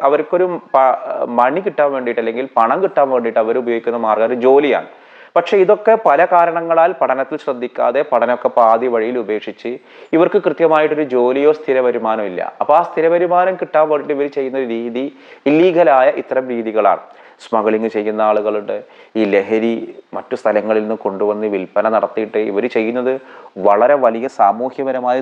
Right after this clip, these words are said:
ദ്രോഹമാണ്. അപ്പോൾ ആ ദ്രോഹത്തിൽ നമ്മുടെ മക്കൾ ഉണ്ടാകുക എന്നുള്ളത് ഒരിക്കലും നമുക്ക് അംഗീകരിക്കാനോ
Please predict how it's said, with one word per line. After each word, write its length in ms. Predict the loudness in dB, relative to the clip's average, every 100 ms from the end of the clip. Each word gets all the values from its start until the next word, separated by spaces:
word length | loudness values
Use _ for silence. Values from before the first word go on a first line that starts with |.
| -2
ദ്രോഹമാണ്. 420 | 2 4 4 2 -2 -20 _ _ _ -6
അപ്പോൾ 140 | 0 4
ആ 40 | 4 2
ദ്രോഹത്തിൽ 420 | 2 0 -2 -4 -2 -4
നമ്മുടെ 300 | -2 -2 0
മക്കൾ 300 | -2 -4 0 0
ഉണ്ടാകുക 400 | 2 4 4 4 0
എന്നുള്ളത് 380 | 0 -2 -2 -2 -4 -8
ഒരിക്കലും 440 | -12 -8 -4 -4 -4
നമുക്ക് 280 | -6 -2 -2
അംഗീകരിക്കാനോ 640 | -2 -4 -4 -4 -2 0